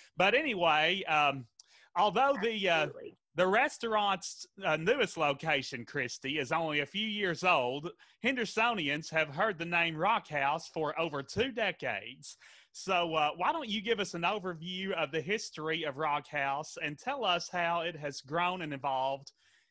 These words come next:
Speaker 1: into the proud Henderson institution that it is today?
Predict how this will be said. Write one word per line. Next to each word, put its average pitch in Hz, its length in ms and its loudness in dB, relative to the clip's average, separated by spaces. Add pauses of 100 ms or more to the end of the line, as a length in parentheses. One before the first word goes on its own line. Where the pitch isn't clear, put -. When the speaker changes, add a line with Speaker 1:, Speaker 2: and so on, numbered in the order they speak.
(120)
Speaker 1:
into 175 540 -4
the 143 140 -8
proud 175 560 -2 (420)
Henderson 160 680 -6
institution 160 840 -6
that 139 160 -4
it 131 120 -8
is 135 200 -4
today? 123 600 -12